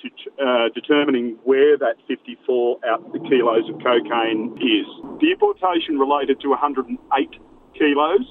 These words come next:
Fifty-four kilos were seized, and there are fifty-four kilos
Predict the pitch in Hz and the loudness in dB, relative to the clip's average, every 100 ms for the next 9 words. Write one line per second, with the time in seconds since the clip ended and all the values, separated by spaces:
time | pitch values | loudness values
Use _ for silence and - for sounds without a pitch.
0 | - - 175 - 160 151 - 151 143 135 | -14 -16 -14 0 0 2 0 2 2 0
1 | - 131 - 147 147 214 - - _ _ | -2 -4 0 2 2 2 -4 -10 _ _
2 | _ _ _ 135 139 131 - 175 - 143 | _ _ _ 0 2 0 0 -2 -2 -2
3 | 151 143 - 139 131 127 123 | 2 0 2 0 2 2 -2